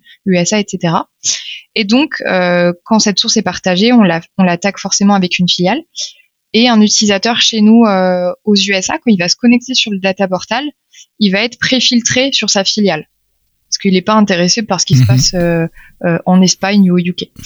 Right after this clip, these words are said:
Speaker 1: Donc, il est préfiltré par sa filiale, donc il peut voir tout ce qui est dispo chez lui. Et s'il a envie de, d'explorer plus, il peut,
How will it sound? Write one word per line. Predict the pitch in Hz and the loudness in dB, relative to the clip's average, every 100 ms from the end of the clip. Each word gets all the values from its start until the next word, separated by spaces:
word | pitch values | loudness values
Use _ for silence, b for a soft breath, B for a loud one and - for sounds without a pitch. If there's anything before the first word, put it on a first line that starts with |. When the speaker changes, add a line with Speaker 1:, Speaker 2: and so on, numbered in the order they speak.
| B B 208 | B B -4
Speaker 1:
Donc, | 202 | 0
il | - | 0
est | 202 | 0
préfiltré | - 247 240 - | -2 -2 -2 -4
par | 240 202 | -4 -4
sa | 190 180 | -2 -2
filiale, | - 190 381 | -2 -2 0
donc | 226 - | 0 0
il | |
peut | 202 | -4
voir | 190 - | -4 -4
tout | - | -4
ce | - | -4
qui | 208 | -4
est | |
dispo | 185 - 202 | -4 -6 -4
chez | - | -2
lui. | 180 214 - _ _ _ _ | 0 0 -2 _ _ _ _
Et | 208 | -4
s'il | 196 262 277 | -2 0 2
a | 247 | 4
envie | 233 233 220 247 | 4 4 2 0
de, | 214 185 | 0 0
d'explorer | 175 202 - 202 180 | -2 -4 -2 -2 -2
plus, | 220 - | -4 -4
il | 190 | -4
peut, | - 226 | 0 0